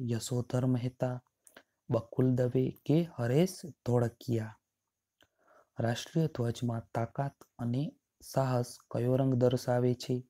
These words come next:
કેસરી, સફેદ, લીલો કે આમાંથી એક પણ નહીં? ભારતનું સૌથી મોટું સિમેન્ટ ઉત્પાદક રાજ્ય કયું છે? ગુજરાત, મધ્યપ્રદેશ, રાજસ્થાન કે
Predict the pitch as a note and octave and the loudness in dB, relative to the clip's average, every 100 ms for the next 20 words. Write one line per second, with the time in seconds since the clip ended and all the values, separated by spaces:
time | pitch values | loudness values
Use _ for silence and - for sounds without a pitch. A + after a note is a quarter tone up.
0 | _ _ _ _ _ A#2+ A#2+ B2+ C3+ C#3 | _ _ _ _ _ 0 0 0 2 0
1 | C#3 - B2 - C3+ C3+ - - B2 A#2+ | -4 -8 -8 0 0 0 -6 -4 0 2
2 | A#2+ B2 C3 C#3+ - - _ A#2 A2+ A2+ | 4 2 2 -2 -8 -12 _ -8 -6 -6
3 | A2+ E3+ G#3 - - B2 - - A2+ A2+ | -6 -6 -6 -10 -6 -6 -6 -8 -6 -6
4 | A2+ A2 A2+ - _ _ _ _ _ - | -6 -6 -8 -12 _ _ _ _ _ -20
5 | _ _ - _ _ A#2 C3+ E3 D3+ C3 | _ _ -20 _ _ 0 2 2 2 0
6 | C#3 - B2 A#2 C3 B2+ D3+ - C#3 D#3+ | 0 -2 -6 -2 2 2 0 -2 -2 -2
7 | - - B2+ C#3 D#3+ E3 - - - _ | -6 -4 0 2 0 -4 -8 -6 -6 _
8 | A#2+ A#2 B2+ - B2+ A2+ - C3+ D3+ - | -2 2 0 0 -4 -4 -2 -2 -2 -4
9 | - A#2+ C3 B2+ - B2+ B2+ _ _ _ | -2 0 0 -2 -4 -4 -4 _ _ _
10 | _ _ - A#2 - B2 B2 - - B2 | _ _ -6 -2 0 0 -2 -6 -6 -4
11 | A#2 - A#2+ A#2+ A#2+ B2 B2 - - A#2 | -4 -2 0 2 4 4 2 -8 -12 -8
12 | A2+ A2+ A#2 - B2+ A#2+ A#2 - E3 F4 | -6 -4 -6 -6 -4 -4 -4 -4 -4 -4